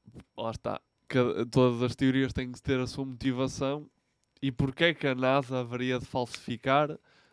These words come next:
a ida à Lua? Há três razões, três grandes razões. Um, corrida ao lunar contra a União Soviética em plena Guerra Fria.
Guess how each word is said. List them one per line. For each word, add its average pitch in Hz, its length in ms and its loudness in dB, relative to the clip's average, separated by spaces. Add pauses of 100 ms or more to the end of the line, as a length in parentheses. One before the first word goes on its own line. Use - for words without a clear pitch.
(220)
a 131 80 4
ida 135 320 4
à 123 40 8
Lua? 107 440 -2 (320)
Há 131 120 2
três 175 320 6
razões, 120 840 0
três 135 240 2
grandes 127 300 -2
razões. 107 580 -4 (480)
Um, 151 260 8
corrida 151 460 4
ao 147 140 6
lunar 139 380 4
contra 131 300 2
a 131 40 6
União 127 260 4
Soviética 120 680 0
em 123 80 -4
plena 120 340 -4
Guerra 117 300 -2
Fria. 104 300 -8